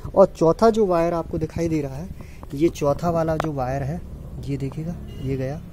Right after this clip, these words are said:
यहाँ से होता हुआ और ये, ये गया हमारी, ये बदर सेट छब्बीस डिग्री, ठीक है ना, दो फुट पर। तो मैं आपको अब इसको, अ, बताता हूँ कि किस प्रकार डिस्क स्विच का यूज़ किया जाता है।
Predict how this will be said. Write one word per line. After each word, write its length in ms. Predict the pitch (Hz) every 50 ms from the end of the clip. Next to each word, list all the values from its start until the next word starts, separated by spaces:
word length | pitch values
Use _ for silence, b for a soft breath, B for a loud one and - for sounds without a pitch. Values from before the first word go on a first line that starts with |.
| - - - - - - - - - - - -
यहाँ 220 | 131 123 131 135
से 140 | 131 - 151
होता 260 | 135 131 135 - 143
हुआ 260 | 131 127 135 156 165 - - - - - - - - -
और 140 | 143 123 123
ये, 220 | 120 127 143 175 - - - B B B B B B B B - - - 131
ये 160 | 131 151 147
गया 200 | 139 135 135 135
हमारी, 280 | 131 131 135 143 170 - B B B B B - -
ये 140 | 143 165 190
बदर 300 | 165 135 143 127 139 131
सेट 240 | - - 170 175 -
छब्बीस 340 | - - 143 120 127 127 117
डिग्री, 260 | 123 117 113 117 117 - - - - - - - - - - - - -
ठीक 140 | 175 -
है 60 | 190 185
ना, 100 | 180 - - B B B B B B B - 139
दो 120 | 131 127
फुट 180 | - - - -
पर। 140 | - - - B B B B B B - -
तो 200 | 185 190 190 185 B B B B -
मैं 180 | 156 170 190 196 - -
आपको 280 | 160 165 - - 196 190
अब 240 | - - 170 165
इसको, 440 | - - 165 - - - 196 196 196
अ, 60 | 196 - - - - - - 147 143 143 143 143 139
बताता 440 | 131 127 139 - - 151 156 - 180
हूँ 120 | 170 180
कि 100 | 175 190
किस 220 | - - 185 170 -
प्रकार 320 | - 170 151 - 165 165
डिस्क 260 | 156 156 - - 180
स्विच 400 | 165 - - 165 - - 156 -
का 100 | - 170
यूज़ 340 | 147 127 131 160 190 180 -
किया 220 | - 156 147 139
जाता 260 | 131 127 123 - - 143
है। 120 | 156 165